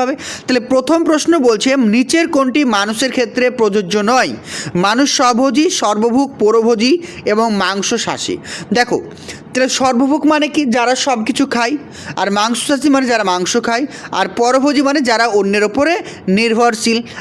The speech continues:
আর স্বভোজী মানে যারা নিজেদের খাবার নিজেরা তৈরি করে। তাহলে মানুষ তো কখনো স্বভোজী হতে পারে না, একমাত্র সবুজ উদ্ভিদ। তো অপশন নাম্বার এ হচ্ছে এখানে কারেক্ট আনসার।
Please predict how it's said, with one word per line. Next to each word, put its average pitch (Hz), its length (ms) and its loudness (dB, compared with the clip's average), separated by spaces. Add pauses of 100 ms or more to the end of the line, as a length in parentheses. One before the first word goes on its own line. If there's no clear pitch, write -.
(140)
আর 175 80 -2 (140)
স্বভোজী 226 460 0
মানে 277 120 2 (100)
যারা 214 160 2 (100)
নিজেদের 175 360 -4
খাবার 220 240 0
নিজেরা 226 220 0 (120)
তৈরি 294 240 2
করে। 240 120 0 (320)
তাহলে 196 180 -2 (100)
মানুষ 208 280 2 (120)
তো 311 40 2 (100)
কখনো 262 240 2 (120)
স্বভোজী 240 420 0
হতে 277 240 0
পারে 294 220 0
না, 254 40 0 (440)
একমাত্র 277 340 0 (160)
সবুজ 262 340 0
উদ্ভিদ। 233 240 2 (280)
তো - 40 -2 (100)
অপশন 196 260 0
নাম্বার 226 240 0
এ - 100 4
হচ্ছে 196 220 -2
এখানে 214 200 0 (440)
কারেক্ট 262 300 0
আনসার। 247 260 -2